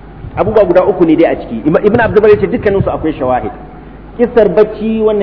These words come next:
ya tabbata daga hadithin Aisha radiyallahu anha. Hadisi ne kuma ya inganta, Sheikh Nasiruddin Albani ya inganta shi a cikin tama-, a cikin Irwaul Ghalil. Cewa dukkaninsu Allah ya jefa musu bacci sai suka ji an ce kar ku abin nan a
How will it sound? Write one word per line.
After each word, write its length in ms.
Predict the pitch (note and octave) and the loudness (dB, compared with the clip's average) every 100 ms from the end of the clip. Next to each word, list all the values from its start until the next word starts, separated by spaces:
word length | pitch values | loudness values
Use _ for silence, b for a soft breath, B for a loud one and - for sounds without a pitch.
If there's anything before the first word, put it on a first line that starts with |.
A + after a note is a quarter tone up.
| F#3+ | 0
ya 40 | F#3+ | -2
tabbata 280 | F3+ F#3 F3 | -4 -2 0
daga 160 | D3 C#3 | 0 0
hadithin 240 | D3+ E3 C#3+ | 0 0 -2
Aisha 320 | D#3 D3 C#3+ | -2 2 2
radiyallahu 460 | C3 C3 B2+ A#2 G#2+ | 4 2 2 2 0
anha. 240 | G2+ F#2 - - - - - - - - - - - - | -6 -10 -16 -20 -20 -20 -20 -20 -20 -20 -20 -20 -20 -8
Hadisi 320 | B2+ F3 F3 | -4 -2 2
ne 80 | E3+ | 0
kuma 220 | F3 F#3 | 2 2
ya 80 | F#3 | 2
inganta, 320 | E3 D#3+ F#3 D3+ | 2 0 -2 -4
Sheikh 140 | F3 | -4
Nasiruddin 640 | D#3+ D#3+ E3 D3 D#3+ D3 | -4 -4 -6 -4 -2 -2
Albani 360 | B2+ C#3 E3 E3+ | -2 0 0 0
ya 120 | E3 | 0
inganta 320 | E3+ D3+ C#3 D3+ | -2 -2 -2 -4
shi 80 | D3 | -6
a 80 | B2 | -6
cikin 340 | D3+ D3 D3 B2+ - - - - | -4 -2 -2 -6 -16 -20 -20 -8
tama-, 240 | C3 C3+ | -6 -4
a 160 | B2 B2 - | -6 -8 -6
cikin 320 | D3+ D3+ D3+ | -4 -2 0
Irwaul 320 | C#3+ C#3+ C3 B2+ | 0 0 -2 -4
Ghalil. 200 | A2+ G2+ - - - - - - - - - - - | -4 -6 -10 -14 -14 -14 -16 -18 -18 -20 -20 -8 0
Cewa 320 | E3 D#3 D3+ | 4 4 4
dukkaninsu 480 | F3 G3+ F#3 F#3 F3+ | 0 0 0 0 0
Allah 240 | E3 E3+ D3+ | -2 0 0
ya 80 | E3 | 0
jefa 80 | E3 | -2
musu 220 | D3+ - C#3+ | -4 -4 -4
bacci 320 | E3+ F3+ F3+ | -4 -4 -4
sai 80 | F3+ | -4
suka 140 | - E3 | -4 -4
ji 80 | E3 | -2
an 160 | F3+ | -2
ce 80 | E3 D#3 | -4 -4
kar 240 | F#3 F3+ - | -2 -2 -2
ku 160 | D3+ B2+ F#2 - - - - - - - - - | -2 -2 -6 -16 -20 -20 -20 -20 -20 -20 -16 -8
abin 280 | A#2+ D3+ D3+ | -2 0 2
nan 320 | B2+ G#2+ F#2+ - - - - | 0 -2 -10 -14 -18 -12 -4
a 360 | A2+ A2 G#2+ | 0 0 -2